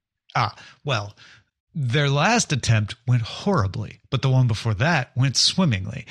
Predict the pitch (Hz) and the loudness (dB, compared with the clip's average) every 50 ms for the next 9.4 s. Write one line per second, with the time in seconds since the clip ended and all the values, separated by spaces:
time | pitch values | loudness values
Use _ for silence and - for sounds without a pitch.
0 | - - - - - - 143 135 123 123 120 113 113 131 147 156 143 151 160 151 | -16 -14 -10 -4 -2 0 2 4 4 4 2 2 2 2 2 4 4 4 2 2
1 | - - - - 214 208 143 104 104 107 127 170 135 95 113 - - - - - | 2 2 0 2 4 4 4 2 2 2 4 4 4 4 2 0 -4 -10 -12 -16
2 | - - - - - - - 220 190 143 - - - - 165 156 135 143 143 147 | -18 -16 -16 -14 -12 -8 -4 -2 -2 -2 -2 -4 -2 2 4 4 6 4 4 4
3 | 175 160 156 156 151 143 156 - - 165 131 - - - - 180 - - 143 131 | 2 2 2 2 2 2 2 2 2 2 2 4 2 2 2 0 2 4 4 4
4 | 123 131 131 123 123 151 123 156 185 165 120 101 101 - - - - 151 156 165 | 6 6 4 4 2 2 2 2 2 2 2 0 -2 -6 -8 -10 -10 -8 -6 -4
5 | 151 123 - - 127 127 127 117 - 139 143 131 - _ - 214 233 262 269 226 | -4 -4 0 0 2 2 2 0 -2 -4 -6 -6 -6 _ 0 0 2 2 2 0
6 | - - - - 233 247 269 285 - - - 220 208 196 160 - - - - - | -2 -6 -4 -2 0 2 2 2 0 0 0 0 2 2 2 0 -2 -8 -14 -20
7 | - - - _ _ _ _ - 170 170 - - - - - - 170 170 170 175 | -20 -20 -20 _ _ _ _ 0 2 2 2 4 2 2 4 4 4 4 4 4
8 | 180 190 185 151 151 139 - 143 143 127 - 143 135 123 - 135 131 107 101 107 | 2 0 0 0 0 0 2 2 2 2 2 2 2 2 2 2 2 2 4 2
9 | 127 127 120 117 117 113 113 104 | 4 4 4 4 4 4 2 0